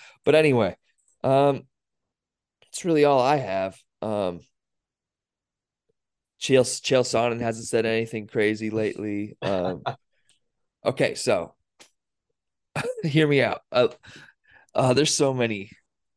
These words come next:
Speaker 1: so, so many Chael P-isms. I love Chael.
Speaker 2: <laughs>
Speaker 1: But yeah, Toby, you got anything else, man?
Speaker 2: Um,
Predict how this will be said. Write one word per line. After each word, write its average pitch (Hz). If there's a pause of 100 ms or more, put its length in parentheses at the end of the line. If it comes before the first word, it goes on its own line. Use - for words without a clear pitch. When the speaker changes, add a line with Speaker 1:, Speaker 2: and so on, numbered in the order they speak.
(240)
Speaker 1:
so, - (180)
so 151
many 139
Chael 120
P-isms. 110 (100)
I 113
love 104
Chael. 92 (340)
Speaker 2:
<laughs> - (1900)
Speaker 1:
But -
yeah, 160
Toby, 165
you 143
got 160
anything 175
else, 185
man? 214 (840)
Speaker 2:
Um, 214